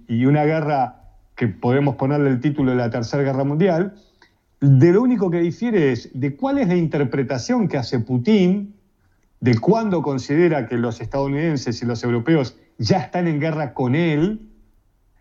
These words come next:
eh, y cuándo, eh, ya es alevoso y es evidente.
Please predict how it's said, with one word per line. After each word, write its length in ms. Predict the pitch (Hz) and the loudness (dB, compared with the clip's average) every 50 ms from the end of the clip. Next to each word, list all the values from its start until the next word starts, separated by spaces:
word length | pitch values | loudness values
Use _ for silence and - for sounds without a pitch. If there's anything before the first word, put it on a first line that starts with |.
| _ _ _ _ | _ _ _ _
eh, 320 | - 135 131 131 135 - - | 0 2 2 2 0 -2 0
y 120 | - 160 147 | 0 0 0
cuándo, 800 | - - 180 196 190 196 202 208 202 220 226 233 233 - - - - | 2 2 2 2 2 0 -2 -2 -2 0 0 -2 -4 -8 -12 -14 -8
eh, 300 | 151 143 135 143 - 123 | -6 -6 -6 -6 -6 -6
ya 260 | - 131 117 131 143 | -6 -4 -4 -2 0
es 180 | 135 139 117 - | 0 0 0 -2
alevoso 500 | 131 120 120 120 127 139 147 143 - 180 | -2 0 0 2 2 0 0 0 2 2
y 100 | 151 123 120 | 4 4 4
es 200 | 120 117 120 - | 2 2 0 -2
evidente. 760 | 123 120 120 120 117 110 98 87 87 82 - 90 90 90 | -2 0 0 0 0 -2 -4 -6 -10 -14 -16 -18 -20 -20